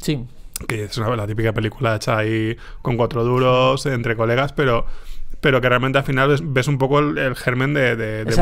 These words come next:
Speaker 2: mucho-
Speaker 1: realmente la conexión con la troma, ¿no?
Speaker 2: Sí,
Speaker 1: Más que
Speaker 2: pe-,
Speaker 1: las
Speaker 2: totalmente,
Speaker 1: otras.
Speaker 2: totalmente. De hecho, es que me acuerdo viendo, viendo en su día con Blue Ruin, cuando empezaban a un poco a moverla por festivales, obviaban por completo que habían
Speaker 1: Sí.
Speaker 2: hecho esa anterior, porque era una peli que tenía un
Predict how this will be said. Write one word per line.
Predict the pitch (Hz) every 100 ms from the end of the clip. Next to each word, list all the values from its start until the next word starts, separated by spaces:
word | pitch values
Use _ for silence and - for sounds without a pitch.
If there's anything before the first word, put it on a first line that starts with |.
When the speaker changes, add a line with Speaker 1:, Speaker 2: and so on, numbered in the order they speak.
| 170
Speaker 2:
mucho- |
Speaker 1:
realmente | 160 175 175 180
la | 165
conexión | 156 147 127 156 156
con | 160
la | 139 127
troma, | 160 143 127
¿no? | 156
Speaker 2:
Sí, | 202
Speaker 1:
Más | 214 233 -
que | 180 165 156
Speaker 2:
pe-, |
Speaker 1:
las | 151 151
Speaker 2:
totalmente, | 143 151 151 156 180 135
Speaker 1:
otras. |
Speaker 2:
totalmente. | 123 131 139 143 139
De | 131
hecho, | 139
es | -
que | 139
me | 143 139
acuerdo | 113 120 131
viendo, | 131 131 131 127
viendo | 123 123 123 127 127 123 123
en | 123
su | 127
día | 120 127
con | 131 113
Blue | 120 120
Ruin, | 127 135 147 - - - -
cuando | - 113 110 107 107
empezaban | 117 - 113
a | 120
un | 117
poco | 120 120
a | 120
moverla | 120 117 123
por | 123
festivales, | 117 120 127 113 123 143 - - - -
obviaban | 127 117 113 127
por | 147
completo | 135 123 127 135 143
que | 135
habían | 135 170 160
Speaker 1:
Sí. | -
Speaker 2:
hecho | - 160 160 - - -
esa | 151
anterior, | 165 139 135 165
porque | 156 135
era | 143
una | 147
peli | 147 147
que | 151
tenía | 143 123
un | 131 131